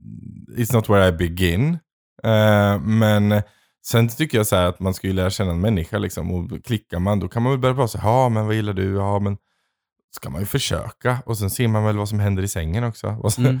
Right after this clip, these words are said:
Speaker 1: <laughs> bara, "Nej, det här var inte min grej. Nej, då släpper vi det."
Speaker 2: Mm.
Speaker 1: Men också, också att låta sig själv experimentera med det och inte känna att... Alltså, där kan vi säga, om du är en ny gay och du inte vet det här, om du inte har haft sex med en annan kille,
Speaker 2: Mm.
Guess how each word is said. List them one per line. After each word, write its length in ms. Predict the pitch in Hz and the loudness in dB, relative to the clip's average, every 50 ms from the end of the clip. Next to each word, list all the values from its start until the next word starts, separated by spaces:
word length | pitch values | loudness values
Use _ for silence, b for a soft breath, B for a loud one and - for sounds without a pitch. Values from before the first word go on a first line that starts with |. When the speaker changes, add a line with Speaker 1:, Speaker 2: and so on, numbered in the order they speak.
| - - | -6 -12
Speaker 1:
<laughs> 80 | _ | _
bara, 160 | - 107 104 | 2 2 4
"Nej, 260 | 104 135 175 214 240 233 | 4 6 6 6 6 6
det 60 | 190 | 6
här 120 | 190 196 | 6 6
var 80 | 214 214 | 6 4
inte 120 | 196 190 | 4 4
min 140 | 190 190 180 | 2 2 4
grej. 160 | 165 170 160 | 4 2 2
Nej, 180 | 156 175 190 185 | 2 0 0 0
då 140 | 190 208 208 | 0 -2 -2
släpper 360 | - - 214 208 - - 220 | -2 -4 -6 -8 -8 -10 -10
vi 100 | 262 285 - _ | -10 -10 -12 _
det." 180 | - 90 104 107 | -12 -8 -2 2
Speaker 2:
Mm. 280 | 123 139 143 113 113 113 b b b b b b b | 2 2 2 0 -2 -6 b b b b b b b
Speaker 1:
Men 140 | 127 135 | 2 4
också, 260 | 147 156 135 - 147 139 | 4 4 4 4 2 2
också 340 | 135 131 - - 131 123 120 | 2 2 2 0 2 2 2
att 640 | - - - 123 120 117 117 117 113 110 - - - - - _ _ _ - | 0 0 0 2 2 4 4 4 4 2 2 -2 -6 -14 -20 _ _ _ -4
låta 260 | 113 123 120 110 - 110 | -2 0 0 0 -2 -2
sig 140 | - 117 | -2 -2
själv 480 | 110 - - - 104 101 101 101 98 95 - - _ _ _ _ _ _ _ _ _ _ 107 | -4 -2 -2 0 0 0 0 0 -2 -4 -6 -14 _ _ _ _ _ _ _ _ _ _ -10
experimentera 840 | 104 - - - 107 107 107 107 - - 120 98 95 - 90 104 135 | -10 -10 -6 -2 0 0 0 0 -2 -4 -6 -4 -4 -2 0 0 2
med 220 | 147 113 95 90 | 2 2 2 2
det 40 | 92 | 2
och 80 | 95 | 2
inte 180 | 98 95 - 90 | 2 0 -2 -6
känna 280 | - - 107 95 90 85 | -4 -2 0 0 0 -2
att... 100 | 85 - _ _ _ _ _ _ _ _ _ _ _ _ _ _ _ _ | -4 -6 _ _ _ _ _ _ _ _ _ _ _ _ _ _ _ _
Alltså, 200 | - 113 120 127 | 0 2 2 4
där 180 | 127 139 156 156 | 2 4 2 4
kan 100 | 147 165 | 4 2
vi 40 | 151 | 0
säga, 200 | - - 110 104 | 2 2 4 4
om 140 | 104 104 104 | 4 4 2
du 100 | 104 110 | 0 -2
är 360 | - - 123 127 127 123 120 | 0 0 2 4 4 4 4
en 240 | 117 113 117 117 120 | 2 2 2 2 4
ny 300 | 123 135 143 147 139 131 | 4 4 2 2 0 0
gay 480 | 107 98 98 82 - 85 98 113 123 - | 0 -2 -4 -4 -4 -4 -4 -4 -6 -4
och 100 | - 110 | -4 -4
du 100 | 110 107 | 0 0
inte 240 | 107 110 104 - 95 | 0 0 0 -2 -6
vet 460 | 95 98 98 120 131 160 170 151 131 - _ | -6 -2 -2 0 2 2 0 0 -2 -4 _
det 80 | 143 | -2
här, 180 | 123 98 92 90 | 0 2 2 0
om 80 | 95 98 | 2 2
du 60 | 120 | 0
inte 140 | 147 - 107 | 0 0 -4
har 160 | 98 - 120 | -4 -4 -4
haft 420 | 117 107 104 135 175 - - _ - | -4 -2 -2 -4 -4 -4 -8 _ -10
sex 280 | - 104 98 - - | -8 -8 -8 -8 -6
med 100 | - 95 | -4 -2
en 60 | 95 90 | -2 -2
annan 160 | 85 87 92 | -2 -4 -4
kille, 320 | - 107 95 87 80 64 | -4 -4 -4 -4 -4 -4
Speaker 2:
Mm. 320 | 95 117 113 117 120 123 | -2 2 2 2 2 0